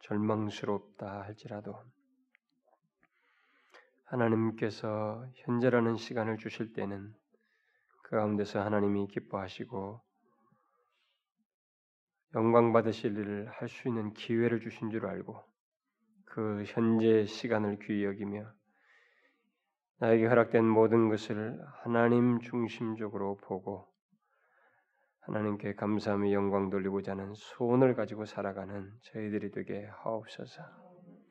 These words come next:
참 다윗이 자신에게 생명 주심으로 회복하심으로써, 아, 주님께 감사하며 영광 돌리기를 소원했던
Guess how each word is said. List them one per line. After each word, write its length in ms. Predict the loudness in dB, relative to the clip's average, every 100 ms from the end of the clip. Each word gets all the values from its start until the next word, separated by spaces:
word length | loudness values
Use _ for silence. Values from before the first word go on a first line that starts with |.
| -20 -20 _
참 400 | -6 -2 0 0
다윗이 720 | 2 0 0 -2 -2 -4 -4 -8 _ _ _ _ _ _ _ _ _ _ _ _
자신에게 840 | _ -6 2 4 4 4 0 0 -6
생명 600 | -4 -2 2 0 0 -4
주심으로 680 | -8 -6 -6 -4 -6 -8
회복하심으로써, 1040 | -8 -4 -4 -4 -12 -10 -8 -8 -10 -16 -18 -20 _ _ _ _ _ _ _ _ _ _ _ _
아, 280 | -16 -14 -14
주님께 400 | -8 -4 -4 -4
감사하며 560 | -4 -4 -4 -2 -4 -2
영광 340 | -4 -4 -4
돌리기를 460 | -4 -4 -4 -6 -10
소원했던 840 | -14 -6 -4 -4 -6 -6 -6 -6